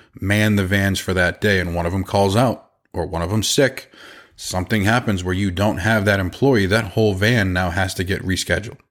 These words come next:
And you've lost all that money, you've lost all that work, strictly because one person couldn't come in. Could be a valid reason, covid, right? You lose an employee for two weeks, that can hand, that can crush a, a young, small company.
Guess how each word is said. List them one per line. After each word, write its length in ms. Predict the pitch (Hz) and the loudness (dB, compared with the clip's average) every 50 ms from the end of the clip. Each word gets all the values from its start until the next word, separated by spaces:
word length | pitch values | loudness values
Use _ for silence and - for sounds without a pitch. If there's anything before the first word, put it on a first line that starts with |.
| _ _ _ _ _ _ _ _ - | _ _ _ _ _ _ _ _ -4
And 120 | 98 98 | -2 -2
you've 160 | 95 95 85 87 | 0 -2 0 0
lost 320 | 90 90 92 90 - - | 2 2 2 0 0 -2
all 120 | 107 107 | -2 0
that 140 | 110 113 - | 0 0 0
money, 200 | 98 95 92 92 | 0 -2 -2 -2
you've 140 | 90 87 85 | -4 -2 -2
lost 260 | 85 85 87 - - | -2 -2 -2 -2 -2
all 100 | 90 85 87 | -4 -2 -2
that 180 | 92 - - | -2 -2 0
work, 340 | 110 156 123 90 - - - _ - - - - - - - - - | 2 2 2 2 0 -6 -14 _ -20 -20 -20 -20 -20 -20 -20 -16 -10
strictly 500 | - - - 117 117 110 - 113 107 101 | -8 -4 0 2 2 2 2 2 2 2
because 360 | 95 104 95 - - 92 82 | 2 0 -2 0 -2 -2 -2
one 220 | 90 95 98 98 90 | 0 0 0 0 0
person 360 | - - 98 90 - 92 87 | 0 0 0 0 -2 -4 -8
couldn't 280 | - - 98 98 92 | -4 -4 -4 -4 -2
come 100 | 87 104 | -2 -2
in. 120 | 104 92 85 | -2 -2 0
Could 160 | - 165 170 | 0 0 2
be 120 | 175 185 | 4 2
a 40 | 147 | 2
valid 420 | 104 92 104 101 107 120 131 127 113 | 2 2 2 2 2 2 2 2 2
reason, 420 | 117 139 160 143 123 95 - - _ _ | 2 2 2 2 0 -4 -4 -8 _ _
covid, 420 | - - 117 147 165 127 98 - - _ _ _ | -4 0 2 2 2 2 -2 -6 -6 _ _ _
right? 240 | - 98 110 139 135 | -2 -2 -2 0 2
You 120 | 117 123 117 | 2 2 4
lose 260 | 107 123 135 127 120 | 4 4 4 4 2
an 60 | 117 | 2
employee 360 | 107 95 - - 120 123 123 | 0 0 0 2 2 2 2
for 120 | 120 - 101 | 0 -2 -6
two 320 | - - - - 156 156 | -6 -8 -4 -2 0 2
weeks, 300 | 143 139 151 - - - | 4 2 2 2 -2 -2
that 180 | - 135 139 - | -2 -2 -2 0
can 180 | - 127 107 - _ _ _ | -2 -2 -2 -4 _ _ _
hand, 320 | - 156 165 170 165 147 - - _ - - - - - | 0 2 4 4 2 0 -2 -8 _ -20 -18 -18 -16 -6
that 160 | - 143 147 | -4 -4 0
can 180 | - - 123 - | 0 0 0 0
crush 680 | - - - - - 190 156 101 - - - - - - - - | -2 -6 -8 -2 0 2 2 2 0 -2 -6 -8 -10 -12 -4 -2
a, 240 | 110 104 95 92 - _ | -2 -2 -2 -4 -6 _
a 100 | 104 101 | -2 -2
young, 420 | 95 90 95 107 107 110 107 98 | 0 0 2 2 2 2 2 0
small 360 | - - - 107 101 98 92 | -2 -2 -2 0 0 0 0
company. 440 | 95 - 104 98 92 - 131 127 - | -2 -4 -6 -6 -6 -6 -10 -12 -12